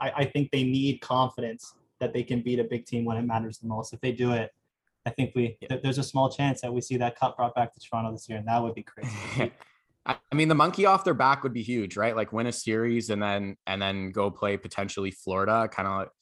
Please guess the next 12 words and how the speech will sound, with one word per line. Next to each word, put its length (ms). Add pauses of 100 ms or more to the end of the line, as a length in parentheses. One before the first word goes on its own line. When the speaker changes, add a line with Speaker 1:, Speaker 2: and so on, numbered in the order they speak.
(640)
Speaker 2:
you 60
know, 140
what 180
we 80
said, 320
like, 160 (840)
Florida 720 (140)
is 840
a 80
lot 220
more 160
one-dimensional 1040